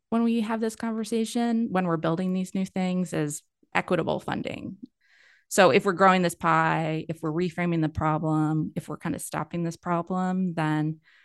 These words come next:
we have to give, we have to rethink what we're doing. Resources have not gone to people of color and to communities that are marginalized and overlooked. Philanthropy has done a terrible job <laughs> with that. So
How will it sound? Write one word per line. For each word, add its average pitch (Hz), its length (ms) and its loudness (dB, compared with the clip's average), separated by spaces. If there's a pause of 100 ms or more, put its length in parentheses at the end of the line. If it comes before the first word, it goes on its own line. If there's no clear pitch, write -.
(160)
we 180 80 2
have - 420 -2
to 175 80 -4
give, 151 480 -2 (720)
we 175 120 0
have - 280 -6
to 165 220 -4 (180)
rethink 208 460 4
what 190 120 4
we're 180 120 4
doing. - 680 -2
Resources 180 1000 0 (340)
have 190 160 2
not 180 260 2
gone - 360 -2
to 165 140 -6
people - 320 -6
of - 120 -6
color - 640 -4
and 175 220 0
to 165 160 -4
communities 156 440 -2
that 156 100 -4
are 151 60 -2
marginalized 147 800 -4
and 170 80 -2
overlooked. 156 680 -4 (540)
Philanthropy 196 460 4
has 214 120 4
done 233 160 2
a 233 80 2
terrible 233 400 4
job - 340 0 (340)
<laughs> 220 320 0
with 190 220 -2
that. 160 320 2
So 175 440 6